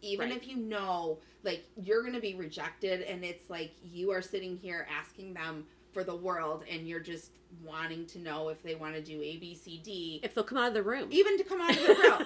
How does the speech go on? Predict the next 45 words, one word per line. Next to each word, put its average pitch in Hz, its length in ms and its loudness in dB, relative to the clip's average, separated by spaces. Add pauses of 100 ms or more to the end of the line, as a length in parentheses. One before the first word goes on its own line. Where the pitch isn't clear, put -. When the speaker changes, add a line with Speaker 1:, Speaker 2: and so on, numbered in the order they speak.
Speaker 2:
<laughs> - 100 -16
Right. - 300 0 (240)
Speaker 1:
You 285 180 2
know? 240 260 6
Speaker 2:
That 302 120 4
is 285 140 4
asking 254 380 4
a 185 40 2
lot 165 220 0
Speaker 1:
That 294 220 4
Speaker 2:
sometimes. - 260 2
Speaker 1:
sometimes 392 260 2
it 392 160 2
is 415 220 2
Speaker 2:
Yeah. 180 160 -2
Speaker 1:
asking 180 240 -2
a 175 80 -6
lot, 156 240 -4
but 233 180 0
just 240 200 -4 (340)
keeping 254 640 -8
it, 214 220 -6
that 196 200 0
persistence, 185 560 -6
which 202 160 2
is 196 120 -2
hard - 420 -4
because 175 260 -10
it's 180 180 -12
weary 147 480 -8
and 165 120 -10
it's 170 220 -12
tiring 147 580 -8
and 165 160 -8
it's 156 160 -10
like, 170 120 -10 (140)
"Why 170 340 0
am 190 120 -4
I 190 80 -4
putting 190 260 -10
forth 175 260 -10
all 165 300 -8
of 165 100 -10
this 170 240 -10
effort 254 400 0